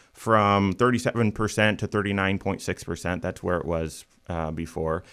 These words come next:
And then taking capital gains, which are investments that obviously have performed well. And if your income's over a million bucks,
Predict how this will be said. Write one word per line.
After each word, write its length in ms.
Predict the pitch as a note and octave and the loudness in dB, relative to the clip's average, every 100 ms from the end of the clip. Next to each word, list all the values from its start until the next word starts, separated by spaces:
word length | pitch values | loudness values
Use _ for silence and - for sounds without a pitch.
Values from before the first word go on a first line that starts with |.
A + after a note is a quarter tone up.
| - _ | -20 _
And 240 | G#2 G#2+ G#2 | 0 2 2
then 300 | A2 G#2+ G#2+ | 2 2 2
taking 380 | B2 A2+ A#2+ G2 | -2 -2 -2 -4
capital 540 | - A#2+ B2+ A#2+ G2 | -2 0 0 0 -2
gains, 800 | E2+ B2 C#3 F#2+ F2 C3 - - - - _ - | 0 0 2 2 0 -2 -4 -14 -20 -20 _ -4
which 400 | F#2 G2+ G2+ - | 2 2 2 0
are 300 | G2 G2+ G2 | 4 4 4
investments 640 | F#2 F2 G#2 - A#2+ A#2 | 2 2 0 0 -2 0
that 240 | F#2 F#2 - | 0 0 2
obviously 560 | F#2 F#2+ G2 - F#2 | 0 0 -2 -2 -2
have 460 | F#2 F#2 F2 - - | 2 0 0 -4 -12
performed 600 | - G2+ A2 G#2 G#2 - - | -8 -4 0 2 2 -2 -10
well. 480 | F#2+ F#2+ D#2 A2+ C3 - - _ _ | -2 0 2 0 -2 -12 -20 _ _
And 340 | G2+ G2+ G2 G#2+ | 2 4 2 2
if 180 | G2+ | 0
your 160 | G#2 G#2+ | 4 4
income's 320 | B2 B2 G#2+ | 4 2 2
over 200 | G#2+ G2+ | 2 2
a 60 | F#2+ | 2
million 280 | F#2+ F#2 F2+ | 2 2 2
bucks, 400 | A#2 G#2 - | 2 0 -4